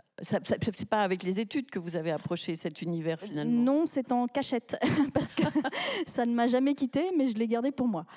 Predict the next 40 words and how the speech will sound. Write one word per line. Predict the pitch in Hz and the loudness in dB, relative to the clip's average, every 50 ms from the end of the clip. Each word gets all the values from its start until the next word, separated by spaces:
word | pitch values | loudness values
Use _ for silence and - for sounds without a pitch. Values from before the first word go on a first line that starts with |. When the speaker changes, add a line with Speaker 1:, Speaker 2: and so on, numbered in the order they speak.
| - 151 | -12 -10
Speaker 1:
Ouais. | 165 165 160 160 160 _ - | -8 -8 -8 -8 -10 _ -4
Speaker 2:
pour, | - 220 202 190 | -4 -2 0 2
euh, | 190 185 180 180 | 2 2 2 2
des | 180 196 | 0 0
raisons, | 185 190 185 190 208 208 202 | 0 0 0 -2 -2 -2 -2
euh, | 185 180 | -2 -4
sans | - - 196 | -2 -4 -2
doute, | 190 208 208 - - | -2 -2 -4 -4 -2
euh, | 190 180 175 | -2 -2 -2
très | 175 - 208 196 | -2 -2 -4 -2
idiotes. | 190 180 175 202 285 - - - - - - - - - - - | -2 -2 -2 -2 -2 -4 -8 -20 -20 -20 -20 -20 -20 -14 -6 -2
Euh, | 202 190 190 185 180 180 180 175 175 | 0 0 2 2 0 0 0 0 0
mais, | 175 151 - - - 185 208 202 196 196 196 190 | 0 -2 -6 -6 -4 -2 0 0 2 2 4 4
euh, | 185 180 175 175 180 175 | 4 2 2 0 0 0
mais | 175 190 | -2 -4
c'était | 180 - 196 | -4 -2 -2
une, | 190 190 180 | -2 0 0
un | 185 185 | 0 0
secret. | 185 - 214 - - 196 269 285 220 190 | 0 -2 -2 -2 -2 -6 -6 -4 -4 -4
J'ai | 185 185 185 | -2 -2 -2
fait | - 202 | -2 -2
mon | 190 180 175 175 | -2 -2 -4 -2
coming | 170 - 190 202 196 185 | -2 -2 -2 0 0 0
out | 185 185 - - 180 | -2 -2 -4 -4 -6
il | |
y | 165 | -4
a, | 156 - | -4 -4
il | 156 | -4
y | 165 156 | -4 -6
a | 151 | -6
cinq | - - 180 175 - | -6 -6 -6 -4 -4
ans, | 185 254 _ _ - - - - - - - - - - - | -6 -6 _ _ -20 -20 -18 -16 -16 -16 -18 -18 -12 -6 -4
euh, | 180 170 165 | -2 -2 -2
sur | 165 - 196 180 | -4 -4 -4 -4
Internet. | 180 - 170 170 262 302 - 294 - - - 269 | -4 -4 -4 -4 -4 -2 -2 0 0 2 2 2
<laughs> | 254 302 320 311 | 2 2 2 2
Donc, | 277 269 247 - - 220 | 2 0 -2 0 0 -2
c'est | 220 - - 196 | -2 -2 -4 -4
vraiment | 190 190 208 208 208 202 | -2 0 0 0 -2 -4
très, | - - 190 175 | -6 -8 -12 -12